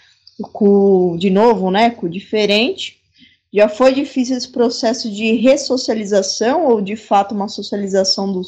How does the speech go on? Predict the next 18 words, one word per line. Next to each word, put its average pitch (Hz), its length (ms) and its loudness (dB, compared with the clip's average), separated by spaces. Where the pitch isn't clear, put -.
do 170 260 -4
zero 170 380 0
com 254 80 -4
esses 185 240 -8
jovens. 220 500 -2
E 262 140 2
aí 269 200 6
você 262 300 0
tem 254 720 0
esse, 220 1080 0
essas 208 260 -4
limitações, 220 880 -2
essas 214 360 -4
fronteiras 214 1000 2
de 208 720 -2
pensamentos 214 800 0
e 233 40 0
inclinações, 233 1080 -2